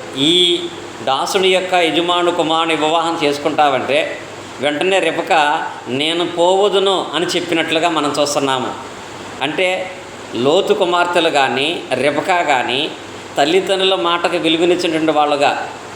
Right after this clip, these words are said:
"నేను ఒక అబ్బాయిని ప్రేమించాను, ఒక అమ్మాయిని ప్రేమించాను" అనే ఉద్దేశాన్ని కలిగి కాక, పెండ్లి కాక మునుపు తల్లిదండ్రుల మాటకే విలువనిచ్చిన వారుగా వాళ్ళు ఉన్నారు.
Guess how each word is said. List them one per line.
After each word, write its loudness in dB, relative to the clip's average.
"నేను 0
ఒక 0
అబ్బాయిని 0
ప్రేమించాను, 0
ఒక 0
అమ్మాయిని 0
ప్రేమించాను" 0
అనే 0
ఉద్దేశాన్ని 2
కలిగి 2
కాక, 0
పెండ్లి 2
కాక 0
మునుపు 0
తల్లిదండ్రుల 0
మాటకే -2
విలువనిచ్చిన -2
వారుగా 2
వాళ్ళు 2
ఉన్నారు. 0